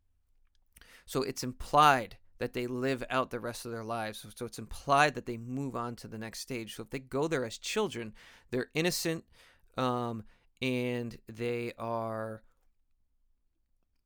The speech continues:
still under the, uh, auspices of their parents, and they're out in the world in the dark forest for the first time. And they come in, they come in contact with this monster.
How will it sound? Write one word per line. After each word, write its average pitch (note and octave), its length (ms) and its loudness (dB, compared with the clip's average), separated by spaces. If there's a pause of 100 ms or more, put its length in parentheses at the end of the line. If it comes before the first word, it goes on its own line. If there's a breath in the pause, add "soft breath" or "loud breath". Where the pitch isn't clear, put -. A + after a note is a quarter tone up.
(260)
still F3+ 500 4
under D#3 280 2
the, B2+ 560 -2
uh, A2 380 -4 (240)
auspices C#3 720 -2
of - 240 -6
their A2 140 -6
parents, B2+ 640 -2
and A#2+ 140 -6
they're A#2 160 -2 (160)
out D3 240 4
in D3 140 -2
the C#3 80 -2
world B2+ 580 0
in A#2+ 80 -10
the A2+ 80 -8
dark B2 340 -2
forest B2+ 380 -2
for - 100 -12
the G#2 60 -12
first - 400 -4
time. A#2 320 -4 (400)
And C3 80 -12
they A#2 160 -12
come C#3 240 -10
in, B2+ 140 -8 (140)
they B2 100 -4
come C#3+ 200 -4
in B2 120 -4
contact C3+ 580 -6
with - 80 -14
this - 180 -12
monster. A2 600 -6